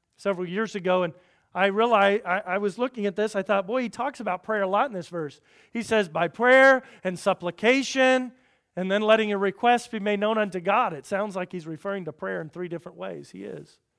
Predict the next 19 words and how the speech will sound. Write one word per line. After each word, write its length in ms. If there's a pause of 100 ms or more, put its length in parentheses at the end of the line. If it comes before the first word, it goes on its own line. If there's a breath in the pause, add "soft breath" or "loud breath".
(680)
Prayer 400
is 160
just 300 (260 soft breath)
me 420 (180 soft breath)
crying 400
out 200
to 100
God, 380
saying, 220
"God, 340 (400)
here's 220
what 100
I 60
need." 240
Supplication, 720
that's 240
the 100
idea 260
of 80